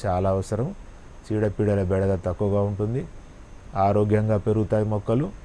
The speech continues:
రోగ నిరోధక శక్తిని కలిగి ఉంటాయి. అట్లాంటి బలమైన మొక్కల నుంచి మనం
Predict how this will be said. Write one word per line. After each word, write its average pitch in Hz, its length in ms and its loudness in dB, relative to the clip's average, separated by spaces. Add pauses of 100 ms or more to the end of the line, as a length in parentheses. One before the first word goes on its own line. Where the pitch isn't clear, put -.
(260)
రోగ 104 340 4
నిరోధక 104 480 4 (100)
శక్తిని 104 320 -2
కలిగి 98 340 2
ఉంటాయి. 110 400 2 (640)
అట్లాంటి 127 800 4 (220)
బలమైన 123 560 4
మొక్కల 110 400 0
నుంచి 107 260 -2
మనం 101 420 -2